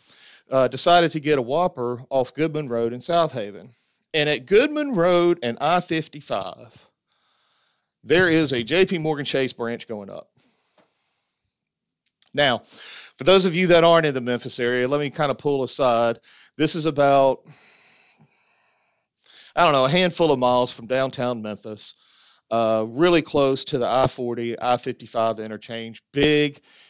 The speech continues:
intersection of the interstate system. Uh, it is not too far from a pretty good hotbed of C-, good C R E deals that are getting put together,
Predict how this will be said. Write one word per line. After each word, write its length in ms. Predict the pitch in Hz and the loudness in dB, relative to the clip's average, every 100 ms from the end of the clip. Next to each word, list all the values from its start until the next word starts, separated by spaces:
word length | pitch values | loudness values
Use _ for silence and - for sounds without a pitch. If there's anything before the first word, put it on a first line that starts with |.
| _ | _
intersection 760 | 131 143 127 139 127 - 131 113 | -2 -2 0 0 -2 -4 -10 -10
of 120 | 101 | -10
the 160 | 104 | -8
interstate 460 | 117 147 - 147 135 | -8 -8 -6 -4 -4
system. 680 | - 139 127 - 131 127 120 _ - - - _ - | -4 -4 -8 -8 -10 -10 -16 _ -20 -20 -20 _ -2
Uh, 360 | 123 117 110 113 | 0 2 0 0
it 140 | 143 | 0
is 320 | 135 127 117 151 | 2 0 -2 -6
not 260 | 147 185 | -2 -4
too 160 | - 160 | -2 -4
far 320 | 143 135 139 | -2 0 0
from 220 | 139 123 | -2 -8
a 80 | 117 | -10
pretty 300 | 110 - 202 | -10 -6 -6
good 200 | 147 143 | -2 -2
hotbed 720 | 113 131 135 110 117 113 113 | 0 0 0 -2 -2 -2 -4
of 360 | - 113 107 104 | -6 -6 -6 -6
C-, 240 | - 135 - _ _ _ _ | -6 -8 -14 _ _ _ _
good 320 | 120 151 156 | 0 2 2
C 220 | - 143 123 | 0 0 0
R 220 | 117 117 | -2 -2
E 120 | 151 | -4
deals 480 | 135 113 107 104 - - _ - _ _ | -4 -4 -4 -6 -12 -20 _ -20 _ _
that 140 | 131 | 0
are 40 | 117 | 2
getting 300 | 120 117 110 | -2 -4 -4
put 240 | 147 - | -6 -6
together, 580 | 117 110 110 104 107 | -6 -4 -4 -4 -6